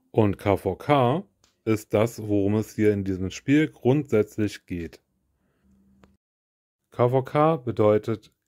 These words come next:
Kingdom versus Kingdom. Durch Erweiterung in einem Bündnis können,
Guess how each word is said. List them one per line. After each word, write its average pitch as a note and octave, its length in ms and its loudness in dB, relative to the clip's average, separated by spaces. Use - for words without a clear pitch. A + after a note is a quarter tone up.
Kingdom G#2 580 -2
versus F#2+ 640 -8
Kingdom. G2 540 -2
Durch D3+ 260 2
Erweiterung A2+ 840 -4
in G#2 200 -2
einem F#2+ 280 -2
Bündnis G2 760 -4
können, A2+ 640 -2